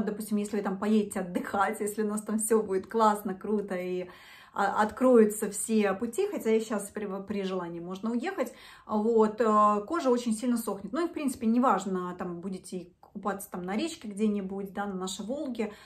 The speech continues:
Кожа сохнет от, э, солнца, от, э, частого там мытья тела, потому что гелем для душа постоянно пользуешь, там по несколько раз, э,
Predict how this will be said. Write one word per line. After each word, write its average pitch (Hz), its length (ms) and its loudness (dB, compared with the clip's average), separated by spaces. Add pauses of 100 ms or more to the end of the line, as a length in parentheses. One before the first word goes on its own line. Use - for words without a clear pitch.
(100)
Кожа 269 400 -2
сохнет 220 640 -4
от, 190 280 -2
э, 190 420 0 (100)
солнца, 294 640 2 (320)
от, 190 180 -8
э, 190 1120 -8
частого 196 400 -8
там 175 260 -8
мытья 202 400 -2
тела, 349 380 -2
потому 254 220 -2
что 226 160 -8
гелем 233 320 0
для 214 100 0
душа 220 240 0
постоянно 214 380 -2
пользуешь, 196 500 -2
там 185 160 -10
по 208 80 -8
несколько 202 380 -6
раз, 196 300 -6
э, 208 200 -2